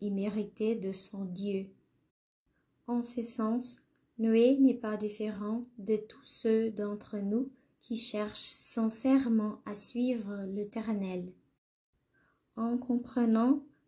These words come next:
que Noé avait besoin de la grâce de Dieu, comme nous tous, regardez votre propre vie et posez-vous cette question. Peut-on dire de moi que je suis,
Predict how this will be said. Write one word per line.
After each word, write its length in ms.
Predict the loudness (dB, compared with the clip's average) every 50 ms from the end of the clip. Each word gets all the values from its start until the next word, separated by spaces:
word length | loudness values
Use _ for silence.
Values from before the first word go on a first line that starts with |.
| _ -6
que 100 | 0 2
Noé 380 | 2 4 4 4 2 2 2
avait 240 | 2 0 0 0 -2
besoin 580 | -2 -4 -4 -4 -4 -4 -4 -2 0 0 2 0
de 200 | 0 -2 -4 -2
la 180 | -2 -2 -4
grâce 460 | -4 -4 -6 -6 -4 -6 -6 -6 -6 -4
de 120 | -4 -4
Dieu, 460 | -4 -4 -4 0 2 2 2 2 0 -8 _ _ _ _
comme 260 | _ 0 2 4 4 4
nous 140 | 2 -2
tous, 500 | -4 -2 0 0 0 2 0 -4 -6 -8 _ _ _ _ _ _ _ _
regardez 680 | -2 -2 0 2 2 2 2 2 2 4 6 6 6 6
votre 320 | 4 2 -2 -2 -6 -10
propre 560 | -12 -12 -10 -6 -4 -4 -4 -4 -4 -4 -4 -4
vie 360 | -2 -4 -2 -2 -2 -4 -4 -10 _ _ _ _ _ -8
et 60 | -8
posez-vous 580 | -4 -2 -2 0 2 2 2 2 2 2 2 2
cette 340 | 2 2 0 -2 -4 -6 -8
question. 540 | -8 -6 -4 -4 -6 -4 -4 -4 -4 -4 -8 -12 _ _ _ _ _ _ _ _ _ _ _ _ _
Peut-on 320 | _ -2 0 2 4 4 4
dire 400 | 4 4 4 4 6 6 6 4
de 140 | 4 0
moi 400 | 0 0 0 0 0 0 0 -2 -2 -6 _ _ _
que 180 | -4 -2 -2 -2
je 160 | 0 -2 -2
suis, 460 | -2 -2 -4 0 0 0 0 -2 -6